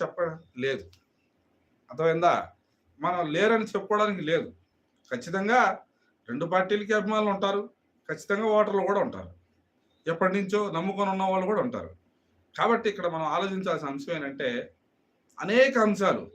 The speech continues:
వైఎస్ఆర్ కాంగ్రెస్ పార్టీ ఓటమికి చాలా, చాలా ఆ అంశాలు, ఆ, వ్యతిరేకంగా ఉన్నాయి.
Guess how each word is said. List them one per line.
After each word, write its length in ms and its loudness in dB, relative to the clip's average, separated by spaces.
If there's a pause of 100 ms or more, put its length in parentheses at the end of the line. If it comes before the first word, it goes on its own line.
వైఎస్ఆర్ 400 0
కాంగ్రెస్ 600 -6
పార్టీ 340 -2
ఓటమికి 840 -2 (300)
చాలా, 400 4 (760)
చాలా 640 4 (720)
ఆ 220 4
అంశాలు, 880 2
ఆ, 180 2
వ్యతిరేకంగా 640 0
ఉన్నాయి. 340 -2